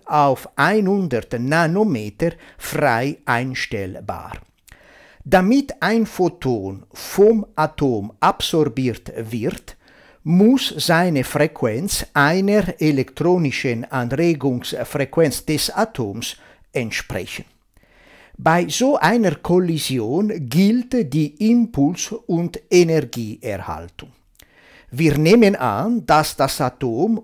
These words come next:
unmittelbar nach einer Kollision und Anregung wieder durch Aussenden eines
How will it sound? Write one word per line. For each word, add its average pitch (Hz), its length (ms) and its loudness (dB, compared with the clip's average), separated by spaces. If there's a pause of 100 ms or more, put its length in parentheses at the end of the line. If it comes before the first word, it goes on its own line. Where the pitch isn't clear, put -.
(100)
unmittelbar 180 1300 2 (100)
nach 151 360 0
einer 156 360 0
Kollision 131 1040 0
und 143 440 -6
Anregung 113 760 -6 (360)
wieder 196 600 4 (280)
durch 123 540 -6
Aussenden 113 1000 -2
eines 143 480 -2